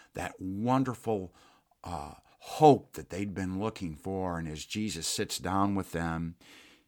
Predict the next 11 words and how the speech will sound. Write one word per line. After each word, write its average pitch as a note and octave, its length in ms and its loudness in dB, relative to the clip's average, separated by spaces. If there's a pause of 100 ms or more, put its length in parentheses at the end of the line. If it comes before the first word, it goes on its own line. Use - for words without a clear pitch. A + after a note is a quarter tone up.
(260)
he - 140 -10
takes B2 320 0
the A2 80 0
bread, G#2+ 420 4 (920)
he G#2+ 140 -4
gives C3+ 280 0
thanks, G#2 560 -2 (2000)
he G2 140 -2
breaks G#2 340 2
the F2+ 100 -2
bread, D2+ 360 -2